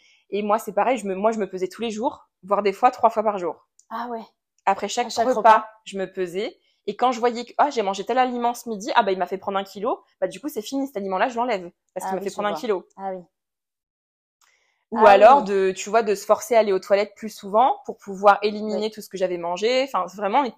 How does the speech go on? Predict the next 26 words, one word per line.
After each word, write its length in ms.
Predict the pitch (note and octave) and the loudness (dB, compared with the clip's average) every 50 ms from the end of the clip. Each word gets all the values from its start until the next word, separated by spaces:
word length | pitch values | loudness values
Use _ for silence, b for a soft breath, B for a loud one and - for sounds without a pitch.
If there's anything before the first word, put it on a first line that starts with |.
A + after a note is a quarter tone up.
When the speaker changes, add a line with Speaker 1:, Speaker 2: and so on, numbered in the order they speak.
| _ - | _ -20
Speaker 1:
je 80 | - | -20
suis 80 | - - | -18 -10
tombée 140 | F3+ F#3+ A3 | -6 -4 -2
dans 160 | A3 F#3+ F#3+ | -2 -2 -2
un 100 | F3+ F3 | -4 -4
truc 440 | - - - C#4+ D4+ - - - - _ _ _ _ _ | -6 -6 -8 -8 -8 -8 -12 -20 -20 _ _ _ _ _
Speaker 2:
Ah 160 | - G3 G3 F#3+ | -14 -12 -12 -12
oui. 80 | F3+ E3+ | -10 -6
Speaker 1:
où 160 | G#3+ B3 B3+ G#3+ | -2 -2 -2 0
je, 680 | G3 F#3 F3+ F3+ F3+ F3+ F3 F3+ F3 F3 E3+ E3+ E3+ E3 | 0 0 0 0 0 -2 -2 -2 -2 -4 -4 -4 -6 -8
c'était 300 | - F3 - F#3 F3 F3+ | -10 -12 -10 -8 -8 -8
devenu 380 | G3+ F3+ F3 F#3+ G3+ A#3 A#3 | -8 -10 -10 -8 -8 -8 -8
très, 200 | - - - A3 | -8 -8 -8 -8
très 180 | - - G3 F3 | -6 -6 -6 -4
grave. 400 | F3 E3+ E3+ G#3+ C#4+ D#4 B3+ G3+ - _ _ _ _ _ _ _ _ _ _ _ _ _ _ _ _ _ _ _ _ _ _ | 2 4 4 4 4 2 -4 -12 -16 _ _ _ _ _ _ _ _ _ _ _ _ _ _ _ _ _ _ _ _ _ _
Et, 300 | - G3+ G#3 G#3+ G#3 G3 | -6 -4 -2 0 2 4
euh, 280 | F#3+ F3+ F3+ F3+ F3+ F3 | 4 4 4 4 2 0
ça, 140 | F3+ - - F#3 | -2 -6 -4 -2
ouais, 240 | F#3 F3 F3 F3 - | 0 0 -2 -4 -8
ça 160 | - - F#3+ | -4 -2 -2
a 40 | F#3+ | -2
duré 200 | F#3 F#3+ G3 G3+ | -2 -4 -6 -6
comme 120 | G#3 G3 | -6 -6
ça 120 | - G#3 G3+ | -6 -6 -6
quelques 360 | G#3 G3 G3 - F#3+ F#3 F#3 | -4 -6 -4 -4 -6 -4 -2
années. 320 | F#3 F#3 F#3+ G#3 C4 F#4+ | -4 -2 -2 -4 -6 -6